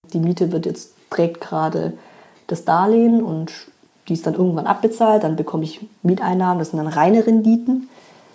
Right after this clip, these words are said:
Und später kann ich dann mietfrei selbst wohnen drin.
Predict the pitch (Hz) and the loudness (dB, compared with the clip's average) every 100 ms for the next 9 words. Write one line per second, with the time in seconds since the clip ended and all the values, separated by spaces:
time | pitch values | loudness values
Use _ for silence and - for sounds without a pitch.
0 | _ _ - 185 175 170 170 - 175 180 | _ _ -2 2 2 0 -2 -2 2 2
1 | 196 190 190 185 185 180 190 - 185 - | 2 0 -4 -4 -4 -4 -4 -8 -8 -8
2 | - - - - - - 58 | -12 -8 -8 -8 -12 -12 -12